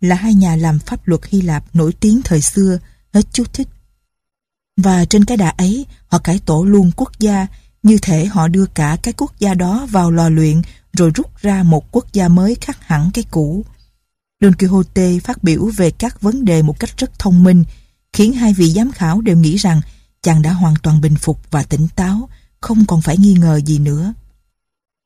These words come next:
Cô cháu gái và bà quản gia cũng có mặt, thấy Don Quixote nói năng sáng láng như vậy, họ không ngớt lời cảm tạ Thượng Đế. Đột nhiên,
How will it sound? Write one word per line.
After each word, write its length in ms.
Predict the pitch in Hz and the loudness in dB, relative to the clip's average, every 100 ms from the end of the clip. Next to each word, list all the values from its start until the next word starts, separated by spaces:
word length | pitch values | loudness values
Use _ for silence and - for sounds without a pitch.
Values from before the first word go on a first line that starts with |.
| _ _ _ _ _ _ _ _ _ - | _ _ _ _ _ _ _ _ _ 0
Cô 120 | 185 | 0
cháu 160 | 202 | 2
gái 340 | 196 180 196 254 | 0 -2 -2 -2
và 140 | 208 | 0
bà 120 | 170 | 0
quản 240 | 165 165 208 | -2 0 2
gia 220 | 214 202 | 2 -2
cũng 240 | - 160 | -2 -2
có 140 | 190 254 | -2 -2
mặt, 220 | 233 160 - _ _ _ - | -2 -2 -6 _ _ _ -4
thấy 260 | 190 214 226 | -2 0 2
Don 140 | 196 | 4
Quixote 480 | 185 180 185 - 180 | 4 0 0 0 2
nói 200 | 175 208 | 2 2
năng 200 | 247 202 185 | 2 2 2
sáng 260 | 202 247 | 0 -2
láng 200 | 240 285 | -2 -4
như 120 | 269 | -2
vậy, 260 | 185 151 156 - _ _ - | -2 -2 -4 -8 _ _ -4
họ 120 | 165 | -2
không 220 | 202 190 | 2 4
ngớt 220 | 214 - | 4 0
lời 160 | 208 156 | 0 0
cảm 260 | - 151 196 | 0 -4 -4
tạ 240 | 175 151 | -4 -4
Thượng 240 | - 156 160 | -2 0 0
Đế. 280 | 170 214 247 - _ _ _ _ _ - | 0 -2 -6 -16 _ _ _ _ _ -2
Đột 200 | 160 175 | 0 4
nhiên, 260 | 190 185 | 6 4